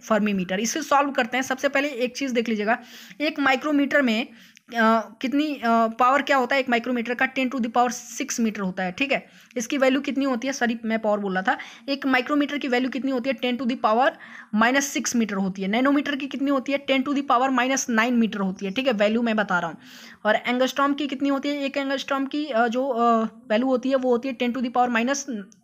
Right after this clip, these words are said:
ten meter होता है, ठीक है। और जो, अ, फर्मीमीटर का होता है, एक फर्मीमीटर का जो वैल्यू होता है वो ten to the power minus fifteen meter होता है।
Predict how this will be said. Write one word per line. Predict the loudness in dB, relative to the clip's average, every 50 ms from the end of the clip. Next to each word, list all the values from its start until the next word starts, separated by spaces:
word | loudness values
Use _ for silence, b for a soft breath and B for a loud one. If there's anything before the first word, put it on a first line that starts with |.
| -20 -20 -6 _ 0
ten | 2 2 0 0 0 2
meter | 2 2 2 0 -2
होता | -2 -2 -2 -4 -4
है, | -4
ठीक | -2 0 2
है। | 2 0 0 B B B B B B B B B B B B 2
और | 4 6 6 6 6 4 0 -2 B B B B B B B B B B B B B B 0
जो, | 2 4 4
अ, | 6 6 4 4
फर्मीमीटर | 4 4 2 2 4 4 2 2 0 0 -2 0
का | 2 2
होता | 4 4 2 2
है, | 2 0
एक | 0 0 -2 -2 0
फर्मीमीटर | 0 0 2 2 2 2 2 0 0
का | 0 2 0
जो | 0 0 0 0
वैल्यू | 0 0 2 2
होता | 0 0 0 0 0
है | 0
वो | 0 -2 -2 -2 -2
ten | -2 -2 0
to | -2 -2
the | -2 0
power | 2 2 2 2 2
minus | 0 0 0 0 -2 -4
fifteen | -4 -2 -2 -2 0 0 -2 0
meter | -2 -2 -4 -4
होता | -6 -6 -6 -6 -8
है। | -10 -10